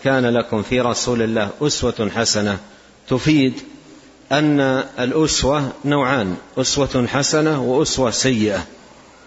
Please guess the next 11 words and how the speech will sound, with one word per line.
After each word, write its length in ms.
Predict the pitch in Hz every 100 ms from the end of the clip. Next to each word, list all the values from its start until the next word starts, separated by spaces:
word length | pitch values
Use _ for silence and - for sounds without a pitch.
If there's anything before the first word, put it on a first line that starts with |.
| - - -
الأسوة 600 | 92 131 127 127 143 135 - - 131
نوعان، 500 | 135 131 127 110 92 -
أسوة 520 | 139 - 135 - 113 -
حسنة 460 | 147 - 143 165 147 - - - - - -
وأسوة 800 | 123 127 127 156 - 143 123 123
سيئة. 600 | - 135 120 101 98 113
الأسوة 520 | 151 170 - 156 143
الحسنة 520 | 127 160 156 160 143
هو 220 | 127 135
رسول 460 | 123 117 - 120 110
الله 180 | 107